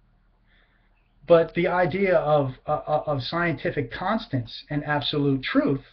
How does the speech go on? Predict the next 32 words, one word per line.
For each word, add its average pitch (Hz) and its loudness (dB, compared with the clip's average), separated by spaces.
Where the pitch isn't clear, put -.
is 160 -2
fuzzy. 202 2
That 233 2
doesn't 190 4
mean 175 0
that 151 0
there 151 0
are 180 2
no 151 0
absolutes, 147 -2
because 151 -2
if 151 -6
you 151 -2
look 170 -4
at 131 -6
this 131 -6
phrase 147 2
itself, - -2
are 220 6
there 254 2
absolutes? 147 -2
Are 185 6
there 185 4
no 202 6
absolutes? 220 -2
Are 139 0
there 131 -2
absolutely 160 -4
no 185 -4
absolutes? 208 -6
Absolutely 147 0
not. 190 -2